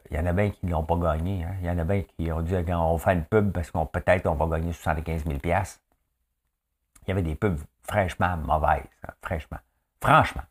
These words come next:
Franchement mauvaises. Sauf qu'il y en a une qui a attiré mon attention, puis le vôtre,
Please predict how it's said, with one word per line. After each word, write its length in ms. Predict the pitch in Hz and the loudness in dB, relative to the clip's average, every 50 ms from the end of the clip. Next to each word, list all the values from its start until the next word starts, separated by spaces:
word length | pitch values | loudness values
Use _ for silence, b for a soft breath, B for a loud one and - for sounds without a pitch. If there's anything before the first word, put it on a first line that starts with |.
| _ _ _ _ _ _ _ _ _ _ | _ _ _ _ _ _ _ _ _ _
Franchement 500 | - 104 107 107 98 - - 117 113 113 90 | -2 2 4 4 4 4 4 6 6 6 6
mauvaises. 500 | 90 87 85 78 80 78 69 - - - | 6 6 6 8 8 6 6 4 0 -2
Sauf 260 | - - 147 143 107 | 2 4 4 4 6
qu'il 120 | - 101 | 4 2
y 40 | 87 | 2
en 40 | 82 | 2
a 220 | 80 98 135 135 | 2 2 4 4
une 200 | 120 117 92 78 - _ _ _ _ _ _ _ | 4 4 2 -2 -6 _ _ _ _ _ _ _
qui 80 | - 98 | 2 2
a 20 | |
attiré 240 | 80 - - 104 92 | 2 2 2 0 2
mon 160 | 85 87 82 | 2 2 2
attention, 420 | 80 80 82 80 80 - 117 110 87 | 2 4 2 2 2 2 0 0 0
puis 140 | - 82 | 0 0
le 80 | 90 95 | 0 2
vôtre, 380 | 95 127 131 123 113 107 - | 6 6 6 6 6 2 -2